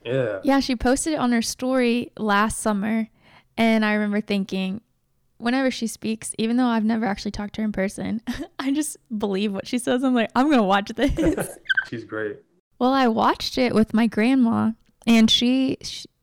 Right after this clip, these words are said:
Speaker 2: she's very much kind of like a, "Oh, I know everything" kind of <laughs> person a little bit. And she's like, "I know about Frank Wills." And, "Okay, well, you never told me about, like, we never talked about him." <laughs>
Speaker 1: Right, right.
Speaker 2: But she just, she really enjoyed it. And then I watched it with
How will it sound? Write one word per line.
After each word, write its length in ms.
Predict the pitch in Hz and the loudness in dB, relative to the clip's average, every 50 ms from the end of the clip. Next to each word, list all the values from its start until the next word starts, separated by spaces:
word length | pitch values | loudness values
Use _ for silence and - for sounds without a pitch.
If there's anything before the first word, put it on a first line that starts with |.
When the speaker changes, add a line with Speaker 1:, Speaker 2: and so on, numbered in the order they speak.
| _ _ _ - | _ _ _ -12
Speaker 2:
she's 280 | - - 247 254 247 240 | -8 -4 -2 -2 0 0
very 180 | 233 208 196 214 | 0 0 2 2
much 300 | 247 196 214 - - - | 2 0 0 -2 -6 -8
kind 200 | - 202 190 190 | -6 -4 -2 -2
of 100 | 202 - | -2 -2
like 260 | 233 - - - - - | -2 -4 -4 -4 -6 -8
a, 300 | - - - - 240 226 226 - - - - - _ _ _ _ _ _ | -6 -6 -4 -4 -6 -6 -8 -10 -14 -16 -16 -18 _ _ _ _ _ _
"Oh, 140 | - 220 214 208 | 2 4 4 4
I 100 | 208 208 | 4 2
know 140 | 208 202 - | 2 0 -2
everything" 680 | - - - - - 202 - - - 67 - 214 247 | -2 -4 -4 -4 -4 -4 -4 -4 -4 -2 -2 -2 -2
kind 200 | - - 262 226 | 0 0 0 0
of 80 | 220 - | 0 2
<laughs> 80 | - | 4
person 300 | 247 240 262 - - 320 294 320 349 330 | 4 4 4 4 4 4 6 6 4 2
a 60 | 330 | 2
little 200 | 320 311 302 285 | 0 0 0 2
bit. 340 | 285 294 285 277 277 - - - - - - - - - - | 4 4 4 4 2 0 -6 -10 -10 -10 -12 -14 -16 -10 -6
And 60 | 269 254 | -6 -6
she's 160 | - - - | -6 -8 -10
like, 80 | - - | -8 -4
"I 120 | - 240 226 | 0 2 4
know 100 | 214 208 | 4 6
about 220 | 208 196 - - - | 4 2 0 0 0
Frank 200 | 202 196 - - | 0 0 2 2
Wills." 300 | 190 185 214 202 - - | 2 2 2 0 0 0
And, 220 | - 226 226 226 247 - | 0 2 2 2 0 -2
"Okay, 360 | - 285 - 311 285 277 285 - | -4 -4 -2 0 0 0 -2 0
well, 280 | - 214 214 208 - - | 0 2 2 2 0 0
you 100 | 226 220 | 0 0
never 180 | 233 240 240 233 | 2 2 0 -2
told 180 | - - 247 226 | -2 -2 0 2
me 140 | 220 220 233 | 2 2 2
about, 280 | 247 240 220 220 - - | 2 0 0 -2 -2 -2
like, 160 | 240 240 226 | -2 0 2
we 80 | 240 240 | 4 4
never 200 | 247 254 240 233 | 6 4 4 2
talked 280 | 226 - 214 214 220 - | 2 0 0 -2 0 0
about 300 | 226 220 214 208 202 190 | 0 2 2 2 2 2
him." 180 | 220 254 - - | 2 0 0 0
<laughs> 80 | 427 294 | 2 2
Speaker 1:
Right, 340 | 277 277 285 294 - - | 2 2 0 -2 -6 -8
right. 200 | 214 208 - 220 | -6 -4 -2 -2
Speaker 2:
But 160 | - - 233 - | -2 -2 -2 -2
she 220 | - 254 240 233 | 0 0 0 0
just, 220 | 226 226 - - - - | 0 -2 -4 -8 -12 -12
she 220 | - - 254 269 | -6 -2 0 2
really 280 | 254 233 226 220 220 214 | 2 4 4 4 4 4
enjoyed 320 | 208 214 233 226 220 202 | 4 4 4 4 4 2
it. 100 | - - - | 0 0 0
And 140 | 220 214 214 | 0 2 2
then 140 | 214 208 | 2 0
I 160 | 208 208 208 214 - - _ - | 0 -2 -4 -4 -6 -10 _ -4
watched 360 | 220 214 208 214 - - 214 | -2 -2 -2 -2 -4 -6 -8
it 140 | 208 - - | -6 -6 -6
with 220 | 220 208 226 202 | -6 -6 -6 -8